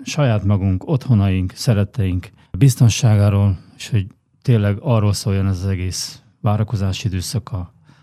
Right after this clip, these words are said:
arról szóljon az ünnep, amiről tényleg szóljon, hogy érkezik a, ö, megváltó, szeretet ünnepe, és akkor meghittség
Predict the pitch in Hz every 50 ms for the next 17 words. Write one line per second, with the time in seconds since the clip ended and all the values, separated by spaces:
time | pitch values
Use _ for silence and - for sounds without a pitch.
0 | _ _ - 120 104 101 90 - - 101 92 95 95 87 85 110 101 98 95 95
1 | - - 120 - - _ - _ _ _ - 101 98 98 95 98 - 113 107 98
2 | 101 85 - - 104 101 95 95 98 95 90 95 - - - _ - 95 87 82
3 | - - - - _ - _ _ 135 117 101 - 117 95 101 101 - 98 92 95
4 | 117 277 - - - - 131 98 92 90 117 123 110 117 110 110 101 - 110 101
5 | 92 - - _ - _ _ - - 117 104 101 - 101 - - 117 110 107 101
6 | 101 - 95 92 87 76 - - _ _ _ _ _ - 113 - 117 - - 98
7 | 90 95 131 - _ _ 131 117 104 - - 127 107 - - - 107 92 85 82
8 | -